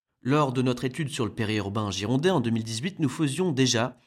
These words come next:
le constat d'une divergence grandissante entre territoires urbains et de plus faible densité. On passe d'un modèle dans lequel le périurbain dépend économiquement du cœur des métropoles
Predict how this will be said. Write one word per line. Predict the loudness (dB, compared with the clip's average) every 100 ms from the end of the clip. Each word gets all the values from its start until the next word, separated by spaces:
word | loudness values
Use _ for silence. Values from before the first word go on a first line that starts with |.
| _ -2
le | -2
constat | -2 -2 -2
d'une | 0 0
divergence | 0 2 2 2 0 -2
grandissante | 2 2 2 0 0 -2 -4 -14 -20 _ _ _
entre | -6 -4
territoires | -4 -2 -2 -2 -4 -2
urbains | -2 -2 -6 -6 -16 _ _ _
et | -4
de | -4
plus | -4 -4
faible | -2 -2 -2
densité. | -2 -4 -6 -10 -12 _ _ _ _ _ _
On | -8
passe | 0 0 2
d'un | 0
modèle | 0 0 0 0
dans | -2
lequel | -2 -2 -2
le | -2
périurbain | -4 -2 -2 -2 -2 -2
dépend | -2 -2 0 -2
économiquement | 0 -2 -2 -4 -6 -8
du | -8 -8
cœur | -6 -4
des |
métropoles | -4 -6 -10 -8 -8